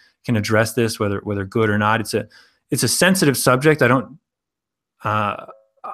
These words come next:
I personally would not use the word tithe, like I said, because of those connotations,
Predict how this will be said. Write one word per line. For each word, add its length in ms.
I 160
personally 340
would 80
not 160
use 180
the 60
word 160
tithe, 220
like 140
I 60
said, 240
because 420
of 140
those 320
connotations, 760